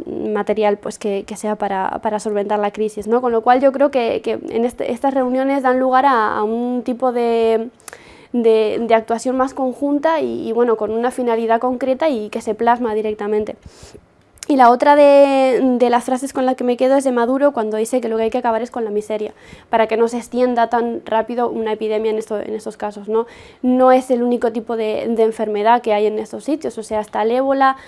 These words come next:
hay muchísimas otras enfermedades que se llevan un montón de muerte, pero bueno, como se da como normal el tener un montón de muertes al año por malaria, un montón de muertes por sida,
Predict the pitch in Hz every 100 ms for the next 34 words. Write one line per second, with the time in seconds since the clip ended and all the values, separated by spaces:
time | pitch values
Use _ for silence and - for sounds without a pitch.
0 | - - 240 233 254 247 240 226 233 233
1 | 226 226 214 220 233 240 - 220 226 233
2 | 220 220 214 226 226 226 240 247 262 208
3 | 208 220 202 - - - - 247 220 220
4 | - 240 233 285 302 294 285 302 285 -
5 | 240 240 247 247 233 247 240 240 247 247
6 | 240 240 247 240 233 226 226 220 220 214
7 | 233 262 254 240 220 220 233 233 226 226
8 | - 226 - 226 269 269 247